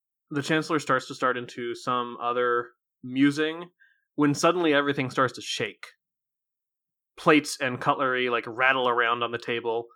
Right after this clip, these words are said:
The Chancellor himself looks around kind of frantically, like, "What's going on?" One of the, like, sort of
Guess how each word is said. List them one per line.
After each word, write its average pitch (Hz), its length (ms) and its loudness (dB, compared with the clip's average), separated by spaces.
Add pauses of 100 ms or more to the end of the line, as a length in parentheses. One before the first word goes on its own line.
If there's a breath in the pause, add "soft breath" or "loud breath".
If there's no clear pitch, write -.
(580 soft breath)
The 123 100 -10
Chancellor 135 380 0
himself 117 380 0
looks 127 220 -4
around 113 280 -4
kind 113 200 -8
of 101 60 -12
frantically, 160 760 0
like, 113 200 -2
"What's - 180 -16
going 104 320 -10
on?" 147 460 2 (360)
One 127 160 0
of 120 120 0
the, 120 120 0
like, 113 240 0
sort 127 200 0
of 113 200 0